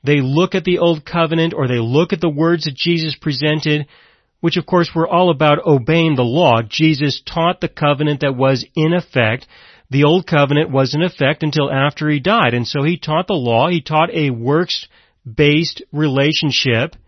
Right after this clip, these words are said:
And people will embrace either Moses directly or they will embrace Moses indirectly through studying what Jesus said in the Sermon on the Mount, for example, and through His parables.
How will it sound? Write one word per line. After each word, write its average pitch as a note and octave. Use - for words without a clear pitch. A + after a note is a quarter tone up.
And F3
people A3+
will G3
embrace F3+
either D3
Moses D3
directly D#3+
or D3+
they D3
will D3
embrace D3+
Moses C#3
indirectly C#3
through F3+
studying G3+
what D3+
Jesus F3
said B2
in D3
the C3+
Sermon B2
on G#2+
the A2
Mount, B2
for C#3+
example, A#2+
and B2+
through C3+
His B2
parables. A#2+